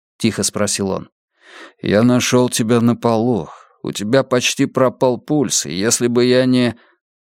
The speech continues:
Он прижал руку к рту и спросил сквозь пальцы.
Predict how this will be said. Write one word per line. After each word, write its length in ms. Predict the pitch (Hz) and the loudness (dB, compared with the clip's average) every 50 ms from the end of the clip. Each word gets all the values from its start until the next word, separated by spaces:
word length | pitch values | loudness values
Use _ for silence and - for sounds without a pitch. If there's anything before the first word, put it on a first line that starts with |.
| _ - | _ -8
Он 160 | 110 101 92 | -6 -6 -4
прижал 420 | - 95 95 87 101 104 101 101 | -4 -4 -4 0 0 0 2 2
руку 260 | 104 110 104 - 104 101 | 0 0 -2 -4 -6 -4
к 140 | - 104 | -2 -2
рту 300 | 98 98 - - 117 120 | -2 -2 -2 -2 0 0
и 40 | 117 | 0
спросил 460 | 104 - - - 107 98 - - 90 | 0 -2 -2 -2 -2 -2 -2 -2 -4
сквозь 300 | 87 - - - 69 - | -6 -6 -8 -10 -12 -12
пальцы. 480 | - - 78 76 67 - - - - - | -10 -8 -8 -8 -8 -6 -8 -10 -10 -10